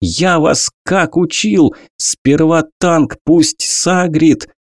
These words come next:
заорал я им вслед. Да только кто меня слушал? Придурок смес пальнул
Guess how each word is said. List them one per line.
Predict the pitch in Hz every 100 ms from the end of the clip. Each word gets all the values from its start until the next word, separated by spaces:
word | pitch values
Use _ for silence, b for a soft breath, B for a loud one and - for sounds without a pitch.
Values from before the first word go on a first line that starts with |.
| -
заорал | 110 107 139 131 127 113
я | 107 113
им | 107
вслед. | 107 - 110 104 92 - _ -
Да | 127 131 113 _
только | - 131 - 110
кто | - - - 170 190
меня | 151 131 - 131
слушал? | - 165 180 156 120 95 - _ _ _ _ _ _ _ _ -
Придурок | 107 110 156 233 220 185
смес | - - 139 190 170 - -
пальнул | 117 113 107 147 151